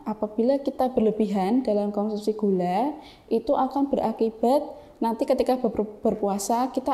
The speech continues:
akan cepat mudah lapar. Karena gula itu adalah golongan, eh, karbohidrat sederhana, di mana sangat cepat untuk dicerna oleh tubuh. Sehingga, eh, akan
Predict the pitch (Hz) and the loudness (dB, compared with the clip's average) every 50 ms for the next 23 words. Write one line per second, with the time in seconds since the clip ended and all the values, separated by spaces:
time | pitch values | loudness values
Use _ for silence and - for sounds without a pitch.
0 | - 247 240 240 233 - 240 240 240 240 233 - 233 226 214 190 196 196 - 190 | 0 0 0 -2 0 0 0 0 0 0 0 0 0 0 0 -2 -4 -4 -6 -6
1 | 180 170 170 175 208 202 - - - - - - _ - 220 208 202 214 220 254 | -6 -6 -6 -8 -8 -12 -14 -20 -20 -20 -20 -16 _ -2 0 0 0 2 2 2
2 | 302 320 311 - 233 220 208 - - 190 - - 226 254 285 339 381 370 - - | 2 2 2 2 2 4 4 2 2 0 0 0 2 2 2 2 0 -2 -4 -10
3 | - - - - - 240 214 - 226 208 233 269 254 - 240 214 208 208 202 202 | -16 -20 -20 -8 -6 -4 0 2 2 2 2 2 0 0 0 0 2 2 2 2
4 | 220 262 302 330 370 349 359 359 - - - - - - - - - 226 226 226 | 2 4 4 4 4 4 2 -2 -8 -14 -20 -20 -20 -20 -18 -6 -2 -2 0 0
5 | 226 226 226 220 226 214 220 214 214 185 220 226 233 - - 220 220 214 196 196 | 0 0 0 2 2 2 2 2 2 2 0 -2 0 0 0 0 2 2 2 0
6 | 208 226 220 202 196 185 196 - 220 196 196 180 175 196 247 302 330 330 - - | 0 0 0 -2 -2 -2 -4 -2 -2 0 0 0 2 2 2 2 2 2 0 -2
7 | 220 214 220 220 - - - - 277 262 - 226 226 226 226 220 - 208 - 208 | -4 -4 -6 -6 -6 -6 -2 -2 -2 -2 0 -2 0 0 0 0 -2 -2 -2 -4
8 | 196 - 202 202 220 - 202 208 202 202 196 190 196 - 196 185 180 180 180 - | -4 -4 -6 -6 -4 -4 -2 -2 -2 -2 -4 -6 -4 -4 -4 -4 -4 -6 -8 -12
9 | - - - - - _ _ _ _ _ _ _ _ - - - - - - - | -16 -20 -20 -20 -20 _ _ _ _ _ _ _ _ -20 -20 -20 -18 -8 -4 -2
10 | 220 220 202 190 185 214 277 330 - - - - - - - - - - - 240 | 0 2 2 2 2 2 2 2 0 -6 -12 -16 -18 -20 -20 -20 -8 -2 0 0
11 | 233 220 220 214 214 214 208 208 196 202 202 - - - - 220 208 - 277 | 2 2 2 0 0 0 0 0 0 0 -2 -4 -10 -6 -4 -4 0 2 2